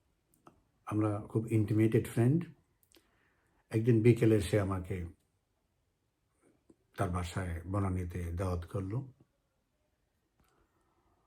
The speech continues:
ঊননব্বই সালের ঘটনা। গেলাম, তারপরে একসাথে তার গাড়িতেই আমি উঠলাম। এই দিক ওদিক, এদিক ওদিক যাচ্ছে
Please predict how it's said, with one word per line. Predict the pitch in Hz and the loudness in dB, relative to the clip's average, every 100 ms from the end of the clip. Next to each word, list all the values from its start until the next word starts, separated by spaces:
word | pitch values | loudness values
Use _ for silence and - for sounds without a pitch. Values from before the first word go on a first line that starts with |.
| _ _ _ _ - | _ _ _ _ 4
ঊননব্বই | 123 113 104 101 | 6 8 6 2
সালের | 85 95 90 90 | -2 -4 -4 -8
ঘটনা। | 85 87 85 85 95 _ _ _ _ _ _ - | -8 -8 -10 -12 -16 _ _ _ _ _ _ -8
গেলাম, | 98 92 95 123 - _ _ _ _ _ _ _ _ - _ _ - _ _ _ _ _ _ _ | -4 -4 -6 -10 -14 _ _ _ _ _ _ _ _ -20 _ _ -20 _ _ _ _ _ _ _
তারপরে | - 87 85 87 | -8 -6 -6 -8
একসাথে | 87 87 - - 92 87 85 - _ _ _ _ _ - | -8 -8 -8 -8 -8 -8 -10 -16 _ _ _ _ _ -4
তার | 101 | -4
গাড়িতেই | 87 90 92 87 104 95 | -2 -4 -6 -4 -2 -2
আমি | 95 | -4
উঠলাম। | 92 87 101 131 - - - _ _ _ _ _ _ _ - - _ _ _ _ _ _ _ _ - | -6 -6 -6 -6 -8 -18 -20 _ _ _ _ _ _ _ -20 -20 _ _ _ _ _ _ _ _ -2
এই | 127 120 113 | 2 2 2
দিক | 113 113 - | 0 -2 -2
ওদিক, | 113 110 110 | 0 0 0
এদিক | 104 110 107 117 | -4 -4 -4 -4
ওদিক | 110 104 | -4 -4
যাচ্ছে | 104 101 - 143 | -4 -6 -4 -2